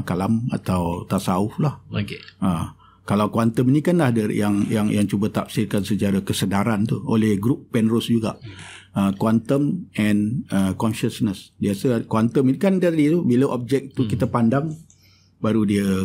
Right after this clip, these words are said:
Speaker 1: react. "Eh, aku ada kat sini."
Speaker 2: Ah.
Speaker 1: Kalau kita tak pandang, dia tak ada.
Speaker 2: Hmm.
Speaker 1: Dia mungkin tak ada. Tapi bila dia, dia tunjukkan diri dia, kadang-kadang pula ketika dia tunjukkan diri dia, dia tidak tunjukkan diri dia seperti yang sepatutnya dia tunjukkan. Dia ada conscious.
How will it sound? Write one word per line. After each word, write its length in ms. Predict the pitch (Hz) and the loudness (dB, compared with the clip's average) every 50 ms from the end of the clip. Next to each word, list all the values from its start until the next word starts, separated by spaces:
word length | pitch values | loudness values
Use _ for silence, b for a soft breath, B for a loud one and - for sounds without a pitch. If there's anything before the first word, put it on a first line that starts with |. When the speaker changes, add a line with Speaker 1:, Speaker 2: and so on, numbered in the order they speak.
| - | -4
Speaker 1:
react. 360 | - 107 110 110 104 - - - | -2 -2 0 0 0 -2 0 0
"Eh, 80 | 190 | 0
aku 240 | 170 - - 185 180 | 0 2 2 2 2
ada 100 | 175 180 | 2 2
kat 120 | 165 170 147 | 0 -2 -2
sini." 340 | - 165 165 143 110 101 95 | -4 -2 0 0 0 0 -2
Speaker 2:
Ah. 220 | 117 127 113 101 | 0 0 0 0
Speaker 1:
Kalau 240 | - - - 104 110 | 0 -2 0 0 2
kita 160 | 107 113 123 | 2 2 0
tak 140 | - 131 110 | 0 0 0
pandang, 340 | 104 117 131 156 180 196 220 233 240 - - - - - - | 2 2 2 2 2 0 -2 -4 -8 -12 -14 -16 -16 -8 -6
dia 100 | - 107 | -4 -4
tak 220 | - - - - | -4 -4 -4 -4
ada. 100 | 143 135 - - - _ _ | -4 -4 -4 -6 -12 _ _
Speaker 2:
Hmm. 280 | - 123 104 92 92 92 | -6 -4 -4 -2 -2 0
Speaker 1:
Dia 80 | 120 | 2
mungkin 260 | 120 120 110 - 120 95 | 2 2 2 0 -2 -4
tak 200 | 92 95 98 107 | -4 -4 -4 -2
ada. 80 | 127 127 - - | 0 -2 -2 -4
Tapi 460 | - - 107 131 180 180 170 151 - B B B B B B B B B _ _ | -4 -2 0 2 2 2 2 0 -2 B B B B B B B B B _ _
bila 240 | - 120 131 147 | 0 2 4 4
dia, 260 | 151 139 143 143 139 139 | 4 4 4 2 2 2
dia 240 | - - 147 151 | 0 0 2 2
tunjukkan 540 | 143 - 143 147 156 190 208 202 156 170 165 | 4 4 4 4 6 4 4 2 2 2 4
diri 280 | 170 165 165 160 160 147 | 4 4 4 4 6 6
dia, 160 | 127 131 160 202 | 6 6 4 4
kadang-kadang 520 | 196 180 147 139 135 139 131 127 135 127 120 | 2 2 2 4 4 4 4 4 4 4 4
pula 280 | 117 139 180 190 - | 4 2 2 0 -2
ketika 320 | - - - - 131 127 151 | -6 -6 -2 -2 0 2 2
dia 140 | 139 139 | 2 2
tunjukkan 500 | 135 139 143 135 165 185 202 - - 160 | 4 4 4 4 6 4 4 4 2 2
diri 260 | 165 156 151 139 127 117 | 4 4 4 4 4 4
dia, 120 | 107 113 | 4 2
dia 140 | 123 151 185 | 2 2 2
tidak 200 | - 165 151 113 - | 2 2 0 0 2
tunjukkan 420 | - 120 123 135 - - 131 123 | 0 2 2 2 0 0 0 0
diri 260 | 123 117 120 117 117 | 2 2 0 0 2
dia 120 | 110 123 120 | 2 0 0
seperti 520 | - - - - 131 127 127 - 160 147 | -2 -4 -2 -2 -2 -2 0 0 2 2
yang 80 | 131 123 | 2 2
sepatutnya 560 | 123 - - - 220 220 - 127 - 123 120 | 0 -2 -2 -2 -2 0 0 0 2 2 2
dia 140 | 117 120 113 | 2 2 2
tunjukkan. 680 | - 117 123 131 143 - 143 - 151 110 98 - - | 2 2 2 2 0 -2 0 0 0 0 0 -2 0
Dia 160 | - 151 156 | 2 2 4
ada 80 | 160 156 | 2 2
conscious. 560 | 160 156 151 147 143 - - 185 143 - | 2 2 2 2 2 0 0 -2 -2 -2